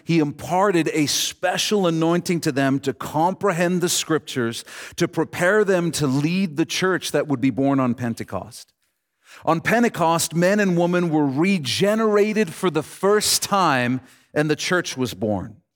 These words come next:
The terms regenerated, born again, and baptized by the Holy Spirit are synonymous. That means if you're a believer,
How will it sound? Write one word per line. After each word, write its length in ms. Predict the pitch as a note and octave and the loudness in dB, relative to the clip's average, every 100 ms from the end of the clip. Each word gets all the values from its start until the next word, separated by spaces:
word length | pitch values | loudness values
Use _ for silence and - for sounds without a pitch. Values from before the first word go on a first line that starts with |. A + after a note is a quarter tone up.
| _ _ _ _ _ _ _ _ _ _ _ | _ _ _ _ _ _ _ _ _ _ _
The 100 | C3+ | -4
terms 500 | C3+ - F3 E3+ C3+ | -2 0 0 0 -2
regenerated, 1080 | A#2 F3+ G3+ D3 F#3 G3 G3 G3+ G#3 G3+ - _ _ | 0 0 2 0 0 2 0 0 0 -4 -14 _ _
born 400 | G2 C3+ D3 F#3+ | -8 0 2 2
again, 600 | G3 D#3 C3+ A#2+ C#3 C#3+ _ _ _ _ - | 0 0 0 0 -2 -6 _ _ _ _ -4
and 140 | C3 | -2
baptized 580 | C3 D#3 E3+ E3 D3+ B2 | 0 0 0 0 0 0
by 140 | C3+ | 0
the 120 | C3 A#2 | 0 0
Holy 260 | C#3 C3 | 0 0
Spirit 540 | B2+ - A#2+ A2 A#2 - | -2 -2 -2 0 -2 -4
are 420 | B2 A#2 A2+ A2 - _ _ | 0 2 2 -2 -10 _ _
synonymous. 1040 | - - B2+ A#2 A#2 G#2+ F#2+ - - - _ _ _ _ _ _ - | -12 -4 0 0 0 -2 -6 -10 -16 -18 _ _ _ _ _ _ -2
That 160 | D3 | 0
means 280 | E3 F3 C#3+ | 2 2 2
if 160 | D3+ A#2 | 0 0
you're 200 | C#3 D#3+ | 0 0
a 60 | |
believer, 800 | D#3 F#3+ G3+ A3+ C3 A#2 A#2+ F3 | 2 0 2 0 0 0 -2 -4